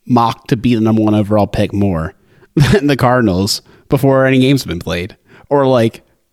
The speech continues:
they were talking about them being the number one pick before the draft even started last week, <laughs> you know, or this year, you know, <laughs> a couple months ago. So, uh, I don't know, man. The Cardinals are a mess. Uh, and this is definitely what should be a winnable game and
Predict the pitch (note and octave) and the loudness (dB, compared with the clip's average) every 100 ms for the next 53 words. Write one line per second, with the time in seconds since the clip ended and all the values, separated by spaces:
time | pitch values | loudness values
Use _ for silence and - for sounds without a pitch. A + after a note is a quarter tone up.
0 | _ _ _ _ - G#3 G3 E3+ D#3+ D#3 | _ _ _ _ -4 0 0 0 0 0
1 | D3+ D3 D3 D3+ C#3+ C#3+ C3+ - _ - | 2 2 2 2 2 0 -2 -6 _ -4
2 | D#3+ E3 D3+ C#3 D#3 D3 D3 C#3+ D#3+ D3 | 0 2 2 2 0 0 0 0 0 0
3 | F3 A3+ - - - E3 E3+ E3+ E3 D#3 | -2 -4 -4 -4 -2 0 2 0 -2 0
4 | F3+ G3+ D#3 F#2+ A2+ - D3 - F3+ F3 | 0 0 0 -2 -2 -2 0 0 -2 -4
5 | - F3+ E3+ G3+ - C3 F#2+ G2 - - | -4 -4 -2 -4 -4 -10 -10 -14 -18 -20
6 | C#3 - D3+ C#3+ C#3 C#3 C3 B2+ B2 A2+ | -20 -6 0 2 2 0 -2 -2 -4 -8
7 | - _ - C3+ B2+ A2+ G2+ G2 F#2+ A2 | -16 _ -6 -2 0 0 -2 -4 -4 -2
8 | D3+ D#3 C#3 A#2 G#2+ G2+ F#2 - - - | 0 0 2 0 0 0 -2 -4 -6 -12
9 | - - E2+ E2 E2 - - - _ _ | -20 -12 -8 -6 -6 -10 -18 -20 _ _
10 | _ _ F2+ F#2 F#2 F2 - _ _ A2 | _ _ -8 -4 -4 -6 -10 _ _ -8
11 | - A2 F#2+ G2 G2+ F2+ E2+ E2+ E2 G2 | -4 -4 -4 -6 -6 -6 -6 -8 -10 -6
12 | G2 G2 G#2+ G#2+ F#2+ F#2+ F#2+ F#2 E2+ | -4 0 0 0 0 -2 -2 -4 -6